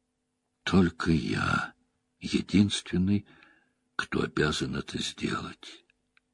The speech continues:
Я. Мы могли бы пойти по их следу, милорд. Если мы их догоним...»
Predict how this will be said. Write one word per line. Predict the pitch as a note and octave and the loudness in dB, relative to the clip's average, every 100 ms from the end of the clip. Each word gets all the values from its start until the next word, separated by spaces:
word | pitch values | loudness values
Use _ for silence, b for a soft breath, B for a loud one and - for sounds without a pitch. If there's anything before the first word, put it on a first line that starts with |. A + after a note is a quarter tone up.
| _ _ _ | _ _ _
Я. | - - - - - _ _ _ _ _ _ _ _ B B B | -2 0 0 -4 -14 _ _ _ _ _ _ _ _ B B B
Мы | G2+ A2 D3 D#3 D#3+ | 8 10 10 8 8
могли | D3+ C#3+ C#3+ | 6 6 6
бы | D3 | 6
пойти | C3 C#3 - C#3+ | 6 6 6 4
по | D3 | 8
их | C#3 C#3 | 6 8
следу, | - B2+ D#3+ E3 | 4 6 8 8
милорд. | E3 D#3+ A#2 E2 - - - _ B B | 8 8 8 6 2 -12 -18 _ B B
Если | - C3 - C3 | 8 8 12 12
мы | B2+ D3+ | 12 12
их | D#3+ B2 | 12 8
догоним...» | F#2+ A#2 F#2+ B2 D#3+ F#3 G#3 A3+ | 8 6 12 12 12 12 12 10